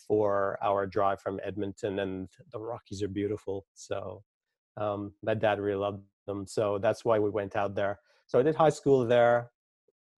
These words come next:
And after that, I wanted to be a musician.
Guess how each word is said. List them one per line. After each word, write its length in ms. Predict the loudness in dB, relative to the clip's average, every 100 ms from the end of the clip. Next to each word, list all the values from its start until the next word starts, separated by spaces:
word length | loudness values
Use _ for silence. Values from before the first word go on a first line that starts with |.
| _ -4
And 120 | 2
after 240 | 2 2 4
that, 340 | 6 6 4 -2 2
I 60 |
wanted 220 | 4 4 2
to 60 |
be 120 | 0
a 40 | 0
musician. 520 | 0 -2 -4 -6 -10